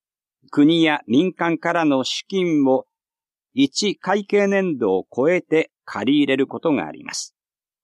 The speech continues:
これを特別区債と言います。特別区債の借り入れ残高、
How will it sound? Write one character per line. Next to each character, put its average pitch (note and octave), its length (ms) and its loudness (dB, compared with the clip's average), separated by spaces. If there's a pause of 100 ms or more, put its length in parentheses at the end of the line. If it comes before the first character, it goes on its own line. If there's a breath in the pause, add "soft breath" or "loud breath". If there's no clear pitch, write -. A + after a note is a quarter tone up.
こ A#2 100 -2
れ B2 120 2
を A#2+ 180 0 (140)
特 A2+ 320 -2
別 G2+ 260 0
区 - 120 -14
債 A2+ 260 -4
と B2 120 -6
言 D#2+ 140 -4
い - 40 -16
ま - 80 -14
す。 - 220 -12 (1000)
特 C#3 300 -2
別 A#3 240 0
区 - 120 -14
債 D#3 360 -2
の B2 280 0 (300)
借 C3+ 280 -4
り G3 120 -2
入 F3+ 100 0
れ D#3+ 80 2
残 C3 260 -2
高、 - 360 -16